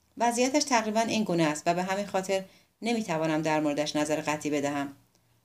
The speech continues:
دوباره توپ بسکتبال را از روی زمین برداشت. آن را توی دستش چرخاند و به زمین زد. "مهمترین نکته این است که صبور باشی. این هم نصیحت دیگری است که می‌توانم بکنم. شکیبایی‌ات را از دست نده. حتی اگر همه چیز آنقدر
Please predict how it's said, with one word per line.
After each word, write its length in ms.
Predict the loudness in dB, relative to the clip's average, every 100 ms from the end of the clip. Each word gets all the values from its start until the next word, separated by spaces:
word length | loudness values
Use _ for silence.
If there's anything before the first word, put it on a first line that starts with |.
| -6
دوباره 340 | -2 0 -2
توپ 220 | -4 -2
بسکتبال 640 | 0 2 2 2 0 -2 0
را 100 | 0
از 180 | 0
روی 120 | -2 -2
زمین 340 | 0 2 2
برداشت. 480 | -2 -4 -6 -6 -10 _ _ _ _
آن 180 | -4 0
را 100 | 0
توی 180 | 0 0
دستش 340 | 0 0 -2
چرخاند 460 | 0 -2 -2 -2 0
و 40 |
به 100 | 0
زمین 340 | 0 0 0
زد. 260 | 0 -2 -6 _ _ _ _ _ _
"مهمترین 500 | 4 6 6 6 4
نکته 180 | 2 2
این 120 | 4
است 140 | 4 2
که 60 |
صبور 400 | 2 4 4 2
باشی. 380 | 2 2 2 -4 -14 _
این 140 | -2
هم 240 | 2 2 2
نصیحت 320 | 2 0 0
دیگری 420 | -2 2 4 4
است 140 | 0
که 80 | -2
می‌توانم 480 | -4 -2 0 2 0
بکنم. 320 | 0 -4 -6 -10 _ _ _ _ _ _
شکیبایی‌ات 800 | 0 0 0 2 4 4 0 2
را 60 | 2
از 120 | 4
دست 260 | 2 2
نده. 220 | 0 -2 -2
حتی 320 | -2 -2 -2
اگر 240 | -2 -2 -4
همه 320 | -4 -6 -2
چیز 220 | -2 -4
آنقدر 560 | -2 -2 2 2 2